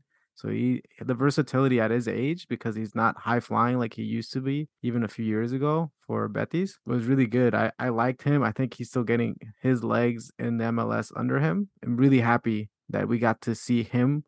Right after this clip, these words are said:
play first team minutes for that long, even though I'm hoping, you know, it sounds like Vela's stuff is not serious, but, um,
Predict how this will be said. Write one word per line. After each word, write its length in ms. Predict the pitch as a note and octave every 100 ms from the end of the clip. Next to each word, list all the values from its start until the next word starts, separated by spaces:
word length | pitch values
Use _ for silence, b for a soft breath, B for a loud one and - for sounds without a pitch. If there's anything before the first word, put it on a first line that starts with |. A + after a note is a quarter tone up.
| _ -
play 480 | - A#2 A2+ A2 A2 _ b b b -
first 300 | B2+ A#2 -
team 180 | B2
minutes 280 | A2 A2 G#2+
for 180 | - A2+
that 240 | G#2+ G#2
long, 400 | A2 A#2 C3 F3 - _ _ _
even 240 | B2 A2 A2
though 300 | G#2+ G#2+ G#2
I'm 160 | A2
hoping, 440 | G2+ C3+ - A2+ G#2+
you 60 |
know, 240 | G#2 G2+ G#2+
it 100 | -
sounds 220 | B2+ A#2+
like 120 | A2
Vela's 420 | G#2+ A2 G#2+ - - -
stuff 240 | - G#2+
is 100 | G#2+
not 180 | G#2+ -
serious, 420 | A2 A2+ C#3+ - _
but, 160 | - G#2
um, 360 | G2 G2 A2